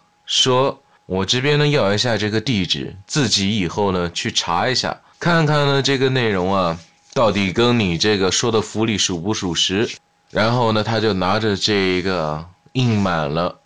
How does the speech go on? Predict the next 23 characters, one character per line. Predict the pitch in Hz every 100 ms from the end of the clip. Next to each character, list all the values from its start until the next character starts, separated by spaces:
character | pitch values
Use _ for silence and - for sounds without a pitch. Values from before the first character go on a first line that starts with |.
| _ -
所 | - 113 104 120 135
有 | 113 87 73 - _ -
职 | - 104 110 117
员 | 110 92 104
的 | 95
一 | 90 92
个 | 101 90 78
地 | 139 101
址 | 85 85
栏 | 76 87 104 -
走 | 87 - 50
了。 | 71 - _
后 | - 180
来 | 170 170
林 | 175
凯 | 170 127
他 | 139
回 | 143 135 139
去 | 147 180
了 | 131
以 | 101 90
后 | 113 117 110
呢， | 101 95